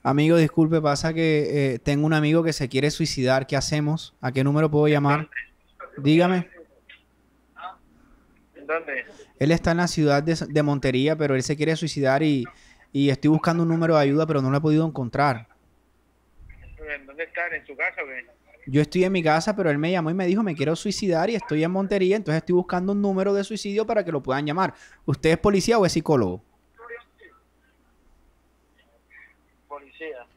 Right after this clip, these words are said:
Speaker 1: Por eso necesitamos un psicólogo que pueda atender el caso para que lo pueda llamar a su número. ¿A quién llamo? ¿Quién, quién en Montería atiende suicidios?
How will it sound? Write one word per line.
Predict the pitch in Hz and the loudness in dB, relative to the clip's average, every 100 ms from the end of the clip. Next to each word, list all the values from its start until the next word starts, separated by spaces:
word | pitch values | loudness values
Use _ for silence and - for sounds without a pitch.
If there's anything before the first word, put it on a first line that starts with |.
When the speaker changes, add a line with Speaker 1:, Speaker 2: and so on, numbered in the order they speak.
| _ | _
Speaker 1:
Por | 143 143 | 0 2
eso | 180 | 2
necesitamos | 185 143 131 143 | 0 0 2 2
un | 175 | 2
psicólogo | 170 170 175 196 | 0 2 4 4
que | 185 | 4
pueda | 156 160 | 4 2
atender | 175 170 | 2 0
el | 175 | 0
caso | 170 156 | 0 0
para | 208 196 | 2 2
que | 156 | 2
lo | 135 | 2
pueda | 135 | 2
llamar | 151 151 | 2 2
a | 160 | 0
su | - | -2
número. | 185 220 127 | -2 0 0
¿A | |
quién | - 139 | 0 0
llamo? | 156 190 120 | 0 0 -2
¿Quién, | 127 147 156 - - - | -2 -4 -6 -16 -20 -8
quién | - 170 185 | 0 2 2
en | 185 180 | 2 0
Montería | 175 156 147 156 175 165 147 | 0 0 2 4 4 4 2
atiende | 139 147 151 170 160 135 | 0 0 0 0 2 0
suicidios? | - 127 190 175 98 - | -2 -2 0 0 0 -4